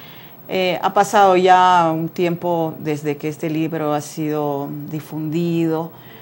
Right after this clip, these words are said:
¿Has podido hacer un balance sobre lo que has escrito, sobre la reac-, las reacciones que ha generado, sobre si te ha servido para, digamos, este,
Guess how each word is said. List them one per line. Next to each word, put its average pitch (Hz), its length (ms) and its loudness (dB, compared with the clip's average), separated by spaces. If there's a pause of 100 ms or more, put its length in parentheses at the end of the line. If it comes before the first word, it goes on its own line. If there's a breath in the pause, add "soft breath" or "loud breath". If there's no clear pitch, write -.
(260 loud breath)
¿Has 175 160 -6
podido 202 280 0
hacer 190 240 -6
un 180 180 -6
balance 185 960 -4
sobre 165 500 -6
lo 160 200 -6
que 160 380 -8 (440 loud breath)
has 170 240 -8
escrito, 196 680 -6
sobre 156 420 -10
la 147 240 -4
reac-, 147 520 -6
las 156 200 -10
reacciones 175 720 -8
que 175 120 -10
ha 170 80 -6
generado, 170 800 -6 (560 loud breath)
sobre 165 400 -2
si 165 180 -6
te 180 120 0
ha 185 80 6
servido 180 600 0
para, 151 300 0
digamos, 170 540 -4
este, 151 520 -8